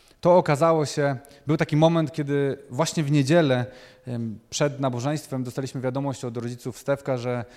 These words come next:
żebyśmy modlili się, ponieważ Stefek jest reanimowany, jest zagrożone jego życie. Była bardzo poważna sytuacja i to było w takim momencie, kiedy już wydawało się, że jesteśmy na dobrej drodze, że wszystko się wyjaśnia, że wszystko zmierza ku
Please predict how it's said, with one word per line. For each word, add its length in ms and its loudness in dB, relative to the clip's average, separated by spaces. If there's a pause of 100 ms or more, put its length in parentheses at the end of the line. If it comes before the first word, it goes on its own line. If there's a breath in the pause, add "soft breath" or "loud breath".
żebyśmy 340 -2
modlili 360 -2
się, 140 -8
ponieważ 520 -8
Stefek 280 -8
jest 140 -10
reanimowany, 640 -4
jest 140 -8
zagrożone 440 -6
jego 180 -8
życie. 360 -8 (500 loud breath)
Była 160 0
bardzo 240 2
poważna 260 -4
sytuacja 440 -2
i 80 -8
to 80 -10
było 120 -8
w 40 -16
takim 200 -8
momencie, 260 -4
kiedy 120 -10
już 120 -6
wydawało 400 0
się, 120 -10
że 100 -6
jesteśmy 360 -6
na 80 -2
dobrej 300 -2
drodze, 240 0
że 80 -4
wszystko 260 -12
się 140 -10
wyjaśnia, 460 -2
że 80 -8
wszystko 280 -12
zmierza 280 -4
ku 240 -6